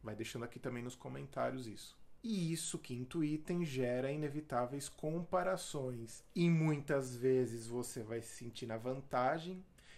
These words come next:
Não que isso seja dito, "Nossa, você transa melhor que a minha ex." Fica meio que implícito, mas às vezes em algumas desvantagens, tipo, "Ai, não gosto exatamente disso que você tá fazendo, tal,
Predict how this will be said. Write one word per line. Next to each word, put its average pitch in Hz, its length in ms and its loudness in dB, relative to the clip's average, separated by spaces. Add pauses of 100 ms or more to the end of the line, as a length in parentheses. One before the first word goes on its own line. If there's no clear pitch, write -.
Não 151 180 0
que 147 120 -8
isso 131 100 -6
seja 127 380 2
dito, 127 380 -6
"Nossa, 117 600 -8
você - 280 -12
transa 120 360 -8
melhor 110 400 -2
que - 120 -10
a - 20 -6
minha 107 240 -4
ex." 135 240 -6 (1000)
Fica - 420 -8
meio 113 200 -2
que 127 140 -8
implícito, 160 840 -2 (440)
mas 151 240 2
às 143 180 0
vezes 160 360 0
em 170 40 2
algumas 151 400 0
desvantagens, 151 560 -4
tipo, - 220 -12
"Ai, 190 320 -4 (840)
não 190 100 -8
gosto 202 340 -2
exatamente 139 560 -4
disso 127 300 0
que 135 80 -4
você 127 240 -2
tá 127 160 -6
fazendo, 131 880 -8 (120)
tal, 151 560 -2